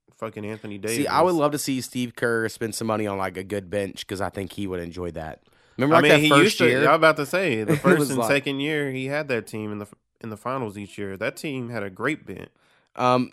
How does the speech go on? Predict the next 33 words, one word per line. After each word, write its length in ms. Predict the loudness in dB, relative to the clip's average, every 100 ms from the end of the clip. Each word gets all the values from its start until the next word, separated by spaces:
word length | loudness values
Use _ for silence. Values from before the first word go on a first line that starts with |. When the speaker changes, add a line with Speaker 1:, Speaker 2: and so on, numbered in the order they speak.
| 0
Speaker 2:
all 80 |
right, 220 | 4 4 2
so 240 | 4 4
that 180 | 6 6
wasn't 400 | 6 6 4 2
exciting 600 | -2 2 4 4 2 0
for 100 | 0
us 160 | 0 -2
to 60 |
just 180 | -6 -2
go 140 | 2
all 80 | 2
the 40 | 2
way 80 | 0
to 40 |
the 80 | 0
Warriors, 320 | -2 -2 -4
but 200 | -2 -2
just 240 | 0 -2 -2
in 100 | -2
case 400 | 0 0 0 0
other 180 | -2
people 320 | -2 -4 -2 -2
out 120 | 0
there 120 | -2
listen 320 | -2 -2 -4 -4
to 40 |
this 200 | -4 -2
like 240 | -2 -2
basketball, 500 | -2 -4 -4 -4 -2
maybe 300 | -2 -4 -6
you 160 | -6 -6
enjoyed, 560 | -6 -4 -2 -2 -6